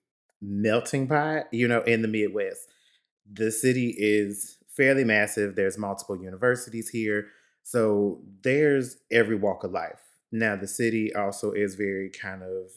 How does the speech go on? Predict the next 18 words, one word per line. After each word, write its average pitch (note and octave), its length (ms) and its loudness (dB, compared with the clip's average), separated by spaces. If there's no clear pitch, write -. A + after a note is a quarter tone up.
you G2+ 140 -6
know, F#2 400 -6
I E3+ 100 4
don't E3+ 180 6
wanna A#2+ 200 4
say G#2 160 2
segregated, G#2+ 680 2
but G2+ 360 2
there, G2+ 520 4
it's A#2 260 2
separated, F#2+ 760 0
I G#2+ 80 2
guess G2 260 0
would G2+ 160 0
be G#2 80 0
the G2 100 -4
best F#2 260 -4
terminology. F#2 720 -6